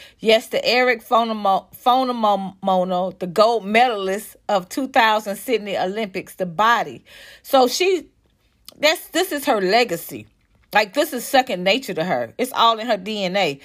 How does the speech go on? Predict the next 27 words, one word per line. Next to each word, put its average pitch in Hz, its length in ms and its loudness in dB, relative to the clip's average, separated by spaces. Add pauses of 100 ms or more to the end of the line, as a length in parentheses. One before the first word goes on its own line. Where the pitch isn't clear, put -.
(320)
They 233 120 0
say 220 200 2
Fallon 254 460 0
grew 247 200 -6
up 226 240 4
in 220 120 -4
Hermosa 202 460 0
Beach 226 340 -6
and 202 100 -4
has 185 160 -2
known 196 260 -2
the 180 140 -2
A 208 140 0
V 220 220 -8
P 226 260 -10
name 196 260 -4
forever. 160 560 -2 (300)
She - 300 -8
even 254 240 -2
volunteered 220 560 0
as 208 140 -4
a 170 60 -2
ball 208 360 4
girl 190 260 0
in 160 200 0
elementary 190 540 -2
school. 156 420 -6